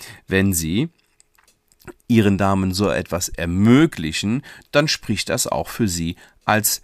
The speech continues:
Arbeitgeber. Okay, das war's dann aber für heute. Ich habe schon viel zu lange erzählt.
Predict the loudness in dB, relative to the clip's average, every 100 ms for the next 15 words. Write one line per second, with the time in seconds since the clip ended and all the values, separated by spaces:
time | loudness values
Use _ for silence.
0 | -14 _ _ 0 0 0 -2 0 -2 0
1 | -6 -12 _ _ _ _ -10 -4 -4 -6
2 | -14 _ _ _ -6 0 2 2 2 -2
3 | -4 -4 2 2 2 -2 -4 -6 -8 -4
4 | -4 -4 -2 0 0 0 -2 -2 -2